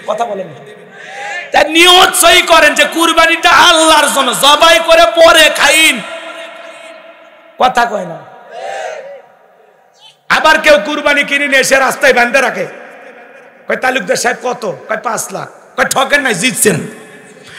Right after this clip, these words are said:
তালুকদার কয়, "আমি ঠকার মানুষ, পিছনে যে রান, এক রানে তো ছয় মণ গোস্ত হবে।"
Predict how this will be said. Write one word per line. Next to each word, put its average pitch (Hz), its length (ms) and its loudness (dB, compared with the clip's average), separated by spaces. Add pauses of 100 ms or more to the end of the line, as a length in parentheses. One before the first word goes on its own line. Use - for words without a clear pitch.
(140)
তালুকদার 247 400 0
কয়, 247 100 0
"আমি 247 160 -4
ঠকার 226 400 0
মানুষ, 208 500 -4 (280)
পিছনে 233 380 -4
যে 233 140 -2
রান, 196 480 0 (300)
এক 220 220 -2
রানে 233 220 -2
তো 254 120 -10
ছয় 220 260 0
মণ 202 200 -4
গোস্ত 175 280 -2
হবে।" - 340 -2